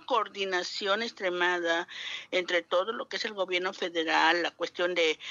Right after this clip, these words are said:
incluso la Secretaría de Hacienda y todo eso, para que re-, la Secretaría de Gobernación, todo para poder,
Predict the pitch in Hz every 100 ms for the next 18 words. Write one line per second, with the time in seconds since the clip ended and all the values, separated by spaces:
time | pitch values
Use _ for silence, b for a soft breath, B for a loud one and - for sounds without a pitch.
0 | B - - 190 214 180 180 180 175 170
1 | 175 175 165 - 180 170 175 - 165 170
2 | 226 202 160 170 156 160 156 170 - -
3 | 190 175 - - - 170 180 196 190 175
4 | 165 156 - 190 180 202 - 190 208 214
5 | 185 165 175 170 180 233